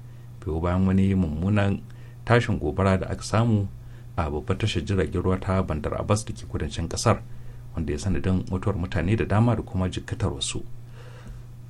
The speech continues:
A ɗaya bangaren kuma, Sheikh Na'im Qasim ya miƙa ta'aziyya ga al'ummar Kiristoci na cikin ƙasar Lebanon da ma na duniya baki ɗaya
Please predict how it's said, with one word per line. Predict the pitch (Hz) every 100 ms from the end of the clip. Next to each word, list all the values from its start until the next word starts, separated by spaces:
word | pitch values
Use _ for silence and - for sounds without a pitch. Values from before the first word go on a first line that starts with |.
| -
A |
ɗaya | - 151
bangaren | 151 160 165 110
kuma, | 95 92 -
Sheikh | - 135 120
Na'im | 120 123
Qasim | 110 117 110 85 98
ya | 113
miƙa | 131 120 101
ta'aziyya | - - 80 98 104 73 - - - -
ga | 87 80 -
al'ummar | 117 - 120 113 117
Kiristoci | 113 104 - 110 110 110 107 101 - - - -
na | 98 101
cikin | 101 - 113 110
ƙasar | 107 113
Lebanon | 113 110 139 120
da | 82
ma | 82 101
na | 104
duniya | 98 101 110
baki | 95 - - -
ɗaya | 92